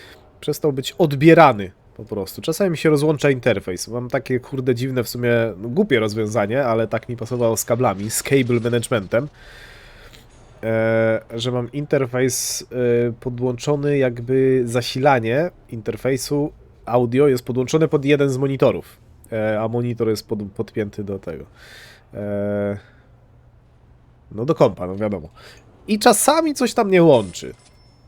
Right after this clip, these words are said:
Nie wiedzieć czemu, że po prostu działa i nagle nie działa. To nie jest tak, że zaczynam nagrywanie i to już nie działa, tylko po prostu działa, a potem nie działa. I tak się wydarzyło też teraz.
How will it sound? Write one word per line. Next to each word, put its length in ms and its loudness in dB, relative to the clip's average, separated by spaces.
Nie 280 2
wiedzieć 380 4
czemu, 300 0
że 80 -6
po 120 -6
prostu 300 -2
działa 400 6
i 60 2
nagle 280 0
nie 160 -2
działa. 200 2
To 80 -6
nie 80 0
jest 160 -2
tak, 140 0
że 120 -6
zaczynam 360 -2
nagrywanie 440 -4
i 60 -8
to 80 -4
już 200 -2
nie 120 -4
działa, 360 2
tylko 380 -4
po 100 -12
prostu 480 -4
działa, 320 6
a 80 2
potem 220 0
nie 120 -4
działa. 240 -8
I 80 -10
tak 160 0
się 100 0
wydarzyło 360 2
też 160 -4
teraz. 320 -4